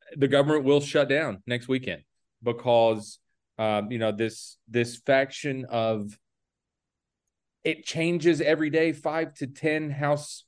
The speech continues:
conservatives, um, are, are going to force it pretty much. You're gonna have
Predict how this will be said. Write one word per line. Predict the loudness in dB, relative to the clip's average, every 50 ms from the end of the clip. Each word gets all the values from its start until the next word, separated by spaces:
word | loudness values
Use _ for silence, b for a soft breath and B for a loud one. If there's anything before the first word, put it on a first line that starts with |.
| _
conservatives, | -4 -4 -4 -4 -2 0 0 0 0 0 -4 -4 -4 -6 -12 -20 -20 -20 _ _ _ _ _ _ _ _ _ -8 -2
um, | 0 2 4 4 2 0 -2 -6 -10 -14 -18 _ _
are, | 0 2 4 4 4 4 4 2 0 -4 -8 _ _ -4
are | 0 2 2 2 2 2 0 -2 -4 -4 -6 -8 -12 _ _ _ _ _ _ -20 -12
going | -6 -4 -4 -2 -2 -4 -6 -4
to | -6 -6
force | -4 -2 -2 -2 -2 -2 -2 -4
it | -4 -4 -4 -8
pretty | -4 -4 -2 -2
much. | -2 -4 -6 -8 -10 -10
You're | -6
gonna | -4 -2 0 0 0
have | 2 0 0 0 -4 -8